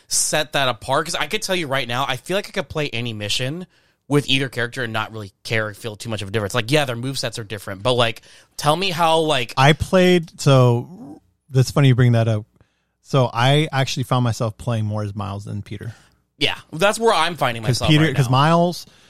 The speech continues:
Speaker 1: Yeah.
Speaker 2: his abilities make more sense to me.
Speaker 1: Sure.
Speaker 2: Um, I mean, I get it, and don't get me wrong. Once you get Peter, like, once you unlock some of Peter's symbiote stuff,
Speaker 1: Mm.
Speaker 2: he's, he becomes way O P.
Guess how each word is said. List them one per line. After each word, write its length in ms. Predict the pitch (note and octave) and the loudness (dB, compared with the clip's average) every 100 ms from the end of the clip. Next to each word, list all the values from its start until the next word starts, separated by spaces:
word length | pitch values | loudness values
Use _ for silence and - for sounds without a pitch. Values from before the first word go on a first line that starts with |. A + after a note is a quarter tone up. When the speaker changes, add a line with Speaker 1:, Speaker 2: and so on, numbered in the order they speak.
| _ | _
Speaker 1:
Yeah. 160 | G2+ F2 | -16 -2
Speaker 2:
his 300 | B2 D#3 D#3 | 2 4 4
abilities 680 | B2 B2 B2 C#3 D3+ D#3+ - | 2 2 4 4 2 -2 -6
make 320 | A#2 A#2+ - | -4 -4 -2
more 180 | A#2+ G#2+ | -2 -4
sense 340 | - A2+ B2 | -4 -8 -6
to 100 | - | -4
me. 200 | C#3+ D#3 F3 | -2 0 -2
Speaker 1:
Sure. 320 | - G#2+ F2 _ _ _ | -4 -6 -8 _ _ _
Speaker 2:
Um, 480 | A#2 A2+ G#2+ F#2+ - - | 0 0 0 -4 -10 2
I 40 | |
mean, 120 | D3 D3+ | 6 6
I 60 | |
get 220 | B2+ D#3+ C#3 | 6 4 4
it, 80 | |
and 80 | C#3 | 6
don't 100 | E3 | 8
get 60 | D#3+ | 8
me 60 | C3+ | 8
wrong. 280 | A#2+ G#2 | 6 4
Once 360 | A#2 D3 D#3+ - | 4 6 6 4
you 100 | D#3+ | 2
get 180 | D3 B2 | 4 0
Peter, 480 | - C#3+ C3+ B2 A2 | 0 2 4 4 2
like, 240 | A#2 G#2 G2 _ _ _ _ B2+ | -4 -6 -6 _ _ _ _ -2
once 200 | C#3+ F3+ | 0 2
you 80 | |
unlock 300 | D3 C3+ - - _ _ | 4 4 2 -8 _ _
some 160 | C3+ A#2 | 0 0
of 80 | - | 0
Peter's 380 | B2 A#2 G#2 | -2 0 -2
symbiote 540 | - - A#2 D3 F3+ - | -6 -4 -2 0 -2 -2
stuff, 360 | G3+ G#3 G#3 _ B2 | 0 0 -2 _ -18
Speaker 1:
Mm. 240 | A2+ F#2+ G2+ | -16 -16 -18
Speaker 2:
he's, 440 | _ C3+ B2+ A2 G#2 _ | _ 4 6 4 -2 _
he 120 | A#2+ | -2
becomes 300 | A#2+ B2+ A2 | 0 2 0
way 220 | G#2 A2 G2 | 0 0 0
O 100 | F#2+ | -4
P. 300 | F2 E2 | -8 -12